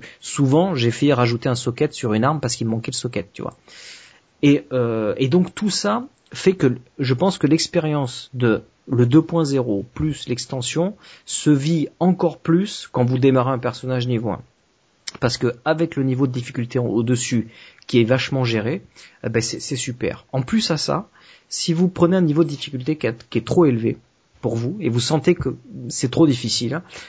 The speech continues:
vous pouvez dans la partie dire, « Descends-moi la difficulté d'un niveau. » Tout en jouant, vous descendez la difficulté. Et hop, elle se réadapte à l'ancien niveau de difficulté et vous repartez, quoi.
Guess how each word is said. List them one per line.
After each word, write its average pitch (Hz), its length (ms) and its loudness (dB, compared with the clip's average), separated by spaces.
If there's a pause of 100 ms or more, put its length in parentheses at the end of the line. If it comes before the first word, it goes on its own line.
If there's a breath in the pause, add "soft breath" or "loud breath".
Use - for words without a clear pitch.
(140 loud breath)
vous 147 120 -2
pouvez 185 380 4
dans 151 280 2
la 226 140 0
partie 151 520 -4 (540)
dire, « 180 400 2 (600)
Descends-moi 160 540 2
la 165 80 2
difficulté 135 480 -6
d'un 135 140 0
niveau. » 120 280 -4 (1120)
Tout 185 200 -2
en 175 120 6
jouant, 135 400 4
vous 131 200 -2
descendez 160 460 2
la 143 80 -2
difficulté. - 560 -12 (100)
Et 131 120 6
hop, 196 220 0 (280)
elle 123 140 0
se 139 160 -2
réadapte 127 600 0 (160)
à 110 100 -2
l'ancien 127 320 -4
niveau 127 220 -4
de 120 60 -6
difficulté 120 460 -8
et 139 40 -2
vous 120 120 -6
repartez, - 360 -12
quoi. - 160 -20